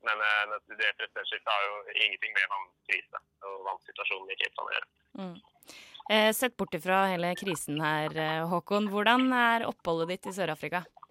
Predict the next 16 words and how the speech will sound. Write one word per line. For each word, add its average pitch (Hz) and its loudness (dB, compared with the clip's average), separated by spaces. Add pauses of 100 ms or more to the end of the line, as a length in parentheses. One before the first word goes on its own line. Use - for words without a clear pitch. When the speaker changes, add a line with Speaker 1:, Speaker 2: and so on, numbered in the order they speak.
(260)
Speaker 1:
Jo, - -2
det 123 2
er 107 4
veldig 98 0
bra. 98 2 (600)
<laughs> - -4
Det 139 8
er, 113 6
eh, 113 6 (600)
eh, 101 2
ikke 117 -6
noe, 160 0
det, 131 2 (120)
det 127 0
er, 143 -2
eh, 139 -4